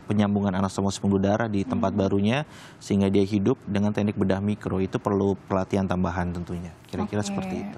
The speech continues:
Speaker 2: baik, baik. Ini di layar bisa disaksikan ya, ada, eh,
Speaker 1: Oh, iya.
Speaker 2: yang deep dan juga, eh, sip ini kemudian.
Speaker 1: Ya,
Speaker 2: Ini
Speaker 1: ini
Speaker 2: apa
Speaker 1: s-,
Speaker 2: bedanya sih, Dokter, kemudian?
Speaker 1: baik, ini yang ingin saya sampaikan, ini adalah D F free flap, deep
Speaker 2: Ya.
Speaker 1: inferior epigastric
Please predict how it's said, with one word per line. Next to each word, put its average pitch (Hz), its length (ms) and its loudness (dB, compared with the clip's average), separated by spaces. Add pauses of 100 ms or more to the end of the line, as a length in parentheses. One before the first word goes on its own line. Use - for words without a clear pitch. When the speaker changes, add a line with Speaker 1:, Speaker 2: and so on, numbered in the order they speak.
Speaker 2:
baik, 185 240 -4
baik. 180 240 -6
Ini 254 240 0
di 262 80 2
layar 226 320 2
bisa 233 160 0
disaksikan 190 440 -2
ya, 185 200 0
ada, 165 160 2
eh, - 440 -6
Speaker 1:
Oh, 156 360 4
iya. 175 160 -4
Speaker 2:
yang 175 160 -2
deep 226 160 0
dan 190 160 2
juga, 190 320 0
eh, 190 160 -2
sip - 320 -2
ini 185 200 -2
kemudian. 175 320 -6
Speaker 1:
Ya, 110 120 4
Speaker 2:
Ini - 120 2
Speaker 1:
ini - 40 0
Speaker 2:
apa 302 80 4
Speaker 1:
s-, 254 40 2
Speaker 2:
bedanya 247 320 2
sih, 269 80 -4
Dokter, 220 280 -6
kemudian? 214 160 -2
Speaker 1:
baik, 107 200 2
ini 120 160 2
yang 110 240 2
ingin 107 160 4
saya 104 160 2
sampaikan, 101 560 0
ini 120 160 0
adalah 101 240 4
D 101 240 4
F - 160 -4
free 107 200 0
flap, 98 360 2
deep 110 200 0
Speaker 2:
Ya. 107 120 -2
Speaker 1:
inferior 107 360 4
epigastric 104 560 0